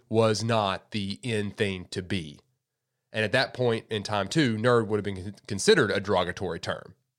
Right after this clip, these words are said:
Now we can embrace it, and I absolutely embrace that. And as I was homeschooled, I learned very differently than others. All right, I,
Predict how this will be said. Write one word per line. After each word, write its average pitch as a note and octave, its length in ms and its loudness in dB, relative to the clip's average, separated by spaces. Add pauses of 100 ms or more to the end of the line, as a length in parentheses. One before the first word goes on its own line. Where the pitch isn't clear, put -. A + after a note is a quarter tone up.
(220)
Now G#2 200 2
we F#2+ 80 -2
can F2+ 140 -6
embrace A2+ 320 0
it, G2 40 -6
and F#2 60 -4
I F#2 160 -2
absolutely G2+ 480 -2
embrace E2 360 -8
that. - 240 -12 (920)
And C#3+ 200 2 (120)
as G3 240 4
I F#3 100 8
was C3+ 180 6
homeschooled, - 720 0 (500)
I D3+ 200 2
learned C3 580 2
very A#2 420 2
differently G#2 480 -4
than F#2 240 -8
others. F#2 480 -8 (960)
All G2+ 80 -2
right, G2 240 0
I, C3 140 2